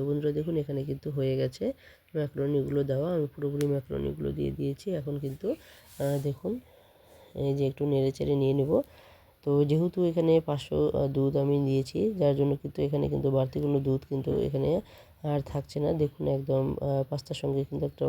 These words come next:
মাখো মাখো একটা হয়ে, হয়ে গেছে। তো এখানে আর একটু দুধ বেশি করে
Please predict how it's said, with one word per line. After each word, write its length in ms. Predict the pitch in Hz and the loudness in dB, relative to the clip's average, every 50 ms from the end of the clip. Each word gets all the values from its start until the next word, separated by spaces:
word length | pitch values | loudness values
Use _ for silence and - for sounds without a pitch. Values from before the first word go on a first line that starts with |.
| 143 | 0
মাখো 280 | 139 143 143 143 - 139 | 0 0 0 -2 -2 -2
মাখো 220 | 139 139 135 - 143 139 | 0 0 0 -2 -4 -6
একটা 200 | - - 143 143 | -4 -2 -2 0
হয়ে, 340 | 139 135 143 143 139 139 135 139 | 0 2 2 2 4 2 2 2
হয়ে 180 | 143 147 135 135 | 4 4 4 4
গেছে। 220 | 139 135 - - 240 233 | 2 0 -2 -2 -4 -4
তো 120 | - 170 151 | 0 2 2
এখানে 260 | 147 147 156 151 151 151 - | 2 2 2 0 0 0 2
আর 120 | 147 147 | 2 0
একটু 160 | 147 - - 156 | 0 -2 -4 -4
দুধ 160 | 147 147 143 | -2 0 0
বেশি 240 | 139 139 131 147 151 | 2 0 0 0 -2
করে 200 | - - 147 147 | -2 0 2 2